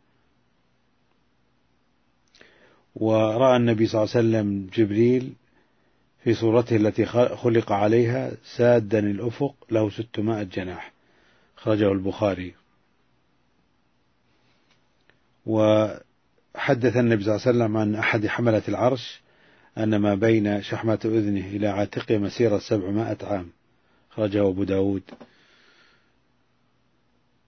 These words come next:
ثالثا، أنهم كرام بررة،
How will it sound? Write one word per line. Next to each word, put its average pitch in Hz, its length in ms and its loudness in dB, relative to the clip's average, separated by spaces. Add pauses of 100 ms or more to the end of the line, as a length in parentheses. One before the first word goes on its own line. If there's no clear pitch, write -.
(2000)
ثالثا، 127 480 4
أنهم 113 280 2
كرام 110 560 2
بررة، 92 400 -2